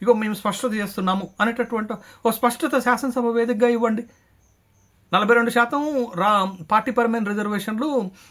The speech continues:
గ్రామ పంచాయతీలు ఇస్తా అన్నారు. ఒకవేళ ఇచ్చి ఉంటే మీరు బీసీలు ముప్పై ఎనిమిది పాయింట్ తొమ్మిది శాతానికే ఎట్లా పరిమితం అవుతారు? నాలుగు వేల తొమ్మిది వందల ఇరవై ఆరు గ్రామ పంచాయతీలు మాత్రమే ఎంత గెలవగలుగుతారు? ముప్పై తొమ్మిది శాతానికి ఎందుకు పరిమితం అవ్వగలుగుతారు మీరు ఇచ్చి ఉంటే?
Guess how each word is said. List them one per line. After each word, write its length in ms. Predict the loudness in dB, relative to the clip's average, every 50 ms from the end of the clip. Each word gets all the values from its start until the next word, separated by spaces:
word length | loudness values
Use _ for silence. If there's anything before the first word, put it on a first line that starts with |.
| _ -4 0
గ్రామ 160 | 2 2 2
పంచాయతీలు 480 | 2 0 -2 -2 -2 -2 -2 0 0 0
ఇస్తా 180 | 0 0 0
అన్నారు. 260 | 0 0 0 -2 -4 -2
ఒకవేళ 380 | -4 0 4 4 4 4 4
ఇచ్చి 200 | 2 0 2 2 4
ఉంటే 200 | 4 4 4 4
మీరు 360 | 2 2 0 0 -2 -6 -6 _ _ _ _ _ _ _ _ _ _ _ _ _ -8
బీసీలు 300 | -4 -2 -2 0 0 0
ముప్పై 280 | 2 0 2 4 4 4
ఎనిమిది 240 | 4 4 2 0 0
పాయింట్ 320 | 2 2 2 2 0 -2
తొమ్మిది 260 | -4 -2 -2 -2 -2
శాతానికే 500 | -2 -6 -4 -4 -6 -4 -4 -4 -6 -6 -8 -16 -18 -8 -6
ఎట్లా 180 | -4 -4 -2 -2
పరిమితం 380 | -2 -2 -2 -2 -2 -2 -4
అవుతారు? 280 | -4 -4 -6 -8 -8 -8 -14 -20 -20 -20 -20 -20 -20 -20 -20 -20 _ _ -2
నాలుగు 280 | 2 4 4 4 6 6
వేల 120 | 6 4
తొమ్మిది 300 | 6 2 2 2 2 0
వందల 240 | 0 0 0 -2 -2
ఇరవై 200 | -4 -4 -4 -2
ఆరు 100 | -2 -2
గ్రామ 220 | 0 0 0 0 0
పంచాయతీలు 440 | -2 -4 -2 -2 -2 -2 -2 0
మాత్రమే 420 | 0 0 0 -2 0 0 2 2 2
ఎంత 160 | 0 -2 0 0 2
గెలవగలుగుతారు? 600 | 2 2 2 2 0 -2 -2 -2 -2 -2 -2 -6 -12 _ -20 -20 -20 -20 _ _ _ _ _ _ _ _ _ _ _ _ _ _ _ _ _ _ _ -6
ముప్పై 360 | -6 -6 -4 0 2 2 2
తొమ్మిది 440 | 2 0 0 2 2 4 2 2 2
శాతానికి 440 | 2 0 2 2 0 0 0 -2 -2
ఎందుకు 180 | -2 -2 -2
పరిమితం 380 | -2 -2 -2 -2 -2 -2 -4 -4 -2
అవ్వగలుగుతారు 440 | -2 -4 -4 -4 -4 -4 -4 -4 -4
మీరు 240 | -2 -2 -2 -2
ఇచ్చి 180 | -2 -2 0 -2 -2
ఉంటే? 280 | 0 -2 -6 -8 -8